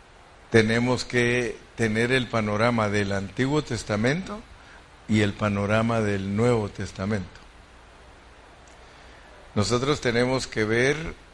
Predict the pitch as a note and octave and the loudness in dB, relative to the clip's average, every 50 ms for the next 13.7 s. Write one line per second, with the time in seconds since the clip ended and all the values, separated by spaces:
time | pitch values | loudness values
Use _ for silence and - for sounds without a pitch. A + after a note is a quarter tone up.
0 | - - - G#2 G#2 G2+ F#2 - - - C3 B2 - D3+ C3+ - - - B2 A2+ | -20 -10 0 2 2 2 2 -2 -2 -2 0 0 0 -2 -2 -2 -4 -2 -2 -2
1 | G2+ G2+ G#2+ G2+ - - D3 D3+ D3 C#3 B2 A2 - - - G2+ F#2+ F#2+ F#2 F#2 | -2 -2 -4 -4 0 4 4 6 6 6 2 0 -2 -8 -8 -8 -8 -6 -10 -10
2 | F#2 F#2 - - - - - - - - - - - - - - - - - - | -12 -14 -16 -18 -20 -20 -20 -20 -20 -20 -20 -20 -20 -20 -20 -20 -20 -20 -20 -20
3 | - - - - - G#2+ G#2+ G#2 G2 G2 G2 F#2+ F#2 - A#2+ B2 B2+ B2 A2+ A2 | -20 -20 -12 -4 -2 0 0 0 0 -2 -4 -4 -2 -2 0 0 0 -2 -2 -4
4 | G2+ - - G2+ G2 G#2 A2+ A#2 A#2+ A#2 - C#3 C#3+ - - - - - - - | -6 -4 -4 -4 -2 0 0 0 0 -2 -6 -8 -10 -10 -12 -20 -20 -20 -20 -20
5 | - - - - - - - A#2+ A2 G#2 G2+ F#2+ - - - A#2+ A#2 A2+ B2+ B2 | -20 -20 -20 -20 -10 0 2 2 4 4 2 0 -2 0 2 2 2 2 0 -2
6 | A2 - - - A2+ G#2 F#2+ G2 G2+ F#2 - - - D3+ D3+ D3+ C3+ A#2+ G#2 - | -2 -4 -4 -2 -2 -2 -2 -4 -6 -6 -4 2 4 6 6 6 4 2 -2 -4
7 | - - G2+ F#2+ F#2 F#2 F#2 - - - - - - - - A2 G#2 G2 G2 G2 | -6 -4 -4 -4 -4 -8 -10 -14 -20 -20 -20 -20 -20 -4 -2 -2 -2 -2 -4 -4
8 | G2 G2 G#2+ A2 A2+ A2 G#2 - G#2+ G2+ - - - G2 G2+ G#2 G2 F#2 F2 - | -4 -2 0 0 0 0 -2 -4 -6 -8 -8 -6 -6 -4 -4 -4 -4 -6 -8 -12
9 | - - - - - - - - - - - - - - - - - - - - | -18 -20 -20 -20 -20 -20 -20 -20 -20 -20 -20 -20 -20 -20 -20 -20 -20 -20 -20 -20
10 | - - - - A#2+ A2 - A2+ A2 A2 A#2+ B2+ C3 B2+ D3 C3+ B2+ A#2+ G#2+ A#2 | -20 -20 -2 0 2 2 2 0 0 2 2 0 2 0 0 0 -2 -2 -2 -2
11 | A#2 A2+ A2 A2 A2 G2+ F#2 - - - - - - - - - - - - - | -2 -2 0 -2 -2 -4 -4 -8 -16 -20 -20 -20 -20 -20 -20 -20 -20 -20 -20 -20
12 | - - - - - - - - - - - - - - B2+ C3 C3+ C3 A#2 - | -20 -20 -20 -20 -20 -20 -20 -20 -20 -20 -12 -6 2 2 2 4 4 0 0 2
13 | B2+ C3 B2+ B2 - - C3 C#3+ D3+ C#3 - C3+ A#2 G#2 | 2 2 0 0 -2 0 2 2 2 0 -2 -6 -6 -10